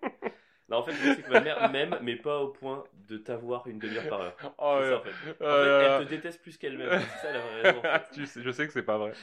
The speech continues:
Speaker 1: Si, elle te hait.
Speaker 2: <laughs>
Speaker 1: Des trucs. Le mec, il est tellement prêt à avoir son argument.
Speaker 2: Ouah,
Speaker 1: Elle,
Speaker 2: c'est
Speaker 1: elle a
Speaker 2: chaud.
Speaker 1: déjà dit que c'est la pire personne qu'elle a
Speaker 2: Ah,
Speaker 1: jamais
Speaker 2: pourtant, je
Speaker 1: rencontrée.
Speaker 2: l'ai vu dimanche, euh, ça avait l'air de bien se passer, je comprends pas.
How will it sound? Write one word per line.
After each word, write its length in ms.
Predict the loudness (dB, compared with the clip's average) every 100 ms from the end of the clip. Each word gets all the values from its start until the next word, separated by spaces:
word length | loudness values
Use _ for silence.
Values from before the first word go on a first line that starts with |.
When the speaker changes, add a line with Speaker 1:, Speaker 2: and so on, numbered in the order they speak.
| -20
Speaker 1:
Si, 160 | _ -14 -14 -10 -6
elle 140 | -2 -2
te 220 | -2 4
hait. 140 | 4 4 2
Speaker 2:
<laughs> 180 | 2 2
Speaker 1:
Des 100 | -6
trucs. 220 | -4 -8 -10 -8
Le 40 | -4
mec, 140 | -4
il 40 | -2
est 20 |
tellement 240 | -2 0
prêt 140 | -2 -2
à 20 |
avoir 140 | -4 -2
son 80 |
argument. 180 | 0 4
Speaker 2:
Ouah, 360 | 8 10 10 8
Speaker 1:
Elle, 20 | 4
Speaker 2:
c'est 60 |
Speaker 1:
elle 100 | 2
a 40 | 2
Speaker 2:
chaud. 60 |
Speaker 1:
déjà 120 | 2
dit 160 | -2 -6
que 60 | -2
c'est 80 | 0
la 60 |
pire 160 | 0 -4
personne 260 | -6 -6
qu'elle 140 | -4 -4
a 20 |
Speaker 2:
Ah, 40 |
Speaker 1:
jamais 120 | -4 -4
Speaker 2:
pourtant, 120 | -4
je 60 |
Speaker 1:
rencontrée. 120 | -2 -4
Speaker 2:
l'ai 40 |
vu 100 | -4
dimanche, 360 | -6 -4 -4 -4
euh, 520 | -4 -4 -6 -6 -10
ça 120 | -10
avait 100 | -8
l'air 100 | -6
de 80 | -6
bien 160 | -6 -8
se 80 | -8
passer, 300 | -10 -10 -14
je 60 |
comprends 260 | -14 -14 -10
pas. 220 | -10